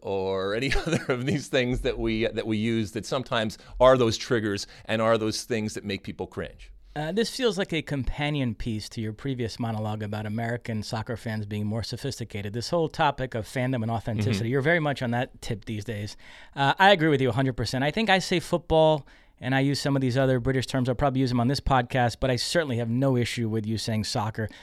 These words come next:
Speaker 2: This notion that's seeped into people's minds in this country that the British way of saying something is the correct way, whether it's pitch or nil, is ridiculous. I've joked on this pod that I have to bounce back and forth when I write for Rob Stone and
Speaker 1: Yep.
Speaker 2: Kate Abdo,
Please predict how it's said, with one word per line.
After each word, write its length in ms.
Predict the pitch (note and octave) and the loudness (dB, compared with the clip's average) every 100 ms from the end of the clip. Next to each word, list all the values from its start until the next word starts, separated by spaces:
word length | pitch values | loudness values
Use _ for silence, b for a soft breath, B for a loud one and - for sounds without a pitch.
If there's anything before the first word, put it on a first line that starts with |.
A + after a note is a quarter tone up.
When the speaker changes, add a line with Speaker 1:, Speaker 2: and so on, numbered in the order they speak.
| B | B
Speaker 2:
This 240 | C#3+ C#3 C#3 | -2 0 2
notion 360 | C#3 D#3 C#3+ | 4 4 2
that's 160 | B2+ - | 0 0
seeped 240 | - C3+ | -2 0
into 200 | B2 A2+ | -2 0
people's 340 | - C3 A#2+ G2+ | -2 -2 -2 0
minds 260 | A#2+ B2 | 0 0
in 60 | A2+ | 0
this 140 | G#2 | -2
country 400 | - B2 A#2 G#2+ B B B | -2 -2 0 -4 B B B
that 180 | B2+ A2 | -2 -2
the 140 | A#2 G#2 | -2 -4
British 560 | G2 A#2+ D3+ C3 - | 2 4 4 4 2
way 140 | A#2+ A#2+ | 2 2
of 100 | - | 0
saying 240 | A#2+ A2 | -2 -2
something 280 | - G#2 G#2+ | -2 -4 -4
is 100 | F#2+ | -4
the 100 | A2+ | -6
correct 480 | - A2 A2 - A2+ | -4 -2 -2 -4 -4
way, 200 | A2 G2+ | -2 -2
whether 220 | G#2 G2 | -4 -4
it's 120 | - | -4
pitch 420 | - C#3 B2+ - | -2 0 0 -2
or 80 | G2+ | 0
nil, 340 | A#2 A#2+ A2+ B B B | 2 2 0 B B B
is 160 | A#2 A2 | -4 -2
ridiculous. 640 | G#2 A2 C3 A2+ G#2 - B B - | -2 -2 0 0 -2 -4 B B 2
I've 180 | D3+ | 2
joked 320 | B2 D3+ D3+ C3+ | 6 6 8 4
on 100 | B2+ | 2
this 140 | A#2 | 2
pod 320 | - C3 A#2+ | 2 4 4
that 160 | A#2 - B B - | 0 -2 B B 0
I 100 | B2+ | 4
have 200 | C#3+ - | 2 2
to 80 | |
bounce 280 | B2 C3+ B2+ | 2 2 4
back 200 | C#3 C3+ | 0 0
and 100 | A#2+ | 0
forth 200 | C#3+ C3 | 0 0
when 80 | B2 | 0
I 80 | A2+ | 0
write 180 | A#2+ A#2+ | 0 0
for 160 | B2 | -2
Rob 300 | G#2+ B2+ B2 | 2 2 0
Stone 340 | - B2 B2 A2+ | 0 0 2 0
and 120 | A2+ | -2
Speaker 1:
Yep. 60 | |
Speaker 2:
Kate 160 | - A#2+ | -2 2
Abdo, 440 | C#3 C#3+ A#2+ A#2 | 4 4 2 0